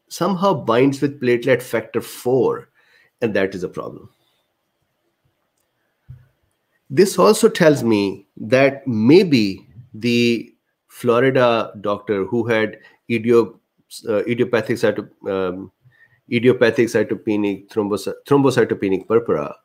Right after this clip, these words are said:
I T P, probably had the same mechanism triggered in him by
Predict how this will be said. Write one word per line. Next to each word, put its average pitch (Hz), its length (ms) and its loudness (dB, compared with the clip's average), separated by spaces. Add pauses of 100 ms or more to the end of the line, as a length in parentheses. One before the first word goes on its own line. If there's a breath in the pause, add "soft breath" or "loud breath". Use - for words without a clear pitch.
I 98 120 -2
T 92 200 -6
P, 92 420 -8 (680 soft breath)
probably 175 600 0
had 107 500 -2 (100)
the 101 100 -6
same 113 440 -2
mechanism 98 640 -2
triggered 98 420 -2
in 82 160 -4
him 98 420 -2 (280 soft breath)
by 98 440 0